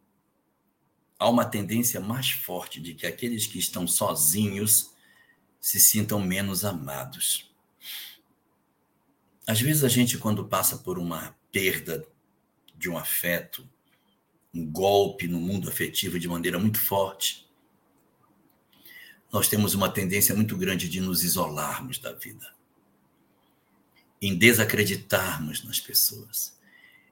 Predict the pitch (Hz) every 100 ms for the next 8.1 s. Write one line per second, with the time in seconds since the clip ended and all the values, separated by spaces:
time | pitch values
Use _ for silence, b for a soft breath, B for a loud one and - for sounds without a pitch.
0 | b 104 95 98 87 92 92 - 92 85
1 | 92 95 90 85 80 95 110 110 107 -
2 | 92 90 87 85 76 - - 131 - -
3 | 156 - - - - - - _ _ _
4 | _ _ _ _ _ _ _ - 107 110
5 | - 101 117 110 - 139 - 143 135 135
6 | - - 127 123 98 107 107 92 82 104
7 | 123 120 110 107 101 101 80 85 80 73
8 | 71